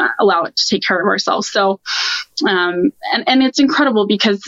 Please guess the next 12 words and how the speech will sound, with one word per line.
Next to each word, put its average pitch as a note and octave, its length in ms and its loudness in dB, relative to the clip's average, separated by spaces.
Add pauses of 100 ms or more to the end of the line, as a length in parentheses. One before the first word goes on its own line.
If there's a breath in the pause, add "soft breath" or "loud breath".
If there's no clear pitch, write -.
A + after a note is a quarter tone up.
(100)
this A3 220 -2
is G#3 120 4
a, G3+ 180 0
a - 80 -2
program G#3+ 520 0
that D3+ 60 2
was F#3+ 140 -2
created G3+ 420 0
for G3+ 800 2
trauma G3+ 380 2
survivors F3 500 0
by, G#3+ 400 0